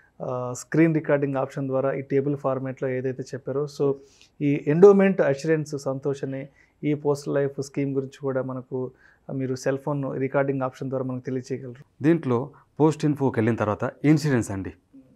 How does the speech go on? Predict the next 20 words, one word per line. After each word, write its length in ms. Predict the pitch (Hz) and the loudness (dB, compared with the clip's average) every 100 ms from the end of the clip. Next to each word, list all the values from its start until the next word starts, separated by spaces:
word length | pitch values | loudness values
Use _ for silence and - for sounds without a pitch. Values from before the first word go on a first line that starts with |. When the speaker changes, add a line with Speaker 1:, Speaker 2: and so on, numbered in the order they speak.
| _ _ | _ _
Speaker 2:
ఇన్సూరెన్స్, 540 | 110 107 104 120 165 - _ _ - | -6 -4 -2 -2 -4 -10 _ _ -8
తర్వాత 200 | 113 110 | -4 -2
ప్రీమియం 500 | 107 - 120 123 120 | -4 2 4 4 2
క్యాలిక్యులేటర్, 640 | 101 101 98 - 90 147 170 - - - _ _ 113 | 0 -2 -4 -8 -2 -2 -2 -12 -20 -20 _ _ -2
దాని 200 | 123 120 | 0 0
తర్వాత 440 | 104 98 98 127 - _ | 0 -2 -4 -10 -10 _
సమ్ 300 | - 131 113 | -2 0 0
అష్యూర్డ్. 360 | 95 - 98 - _ _ - | -4 -6 -6 -8 _ _ -12
సమ్ 160 | 110 104 | -6 -6
అష్యూర్డ్, 320 | 101 190 185 | -4 -6 -2
for 180 | 120 117 | 2 2
example 300 | 113 131 180 | 0 -4 2
టెన్ 140 | 127 | 4
ల్యాక్స్ 220 | 131 131 | 6 4
అని 100 | 131 | 0
చెప్పాను 240 | 123 123 139 | -2 -2 -2
కదా 80 | 151 | -2
మీకు, 220 | 165 226 285 - _ _ _ _ _ _ _ _ _ _ _ _ _ _ _ _ | -4 -8 -12 -20 _ _ _ _ _ _ _ _ _ _ _ _ _ _ _ _
టెన్ 140 | 117 101 | -6 -4
ల్యాక్స్. 460 | 98 143 175 - | -2 -2 -6 -16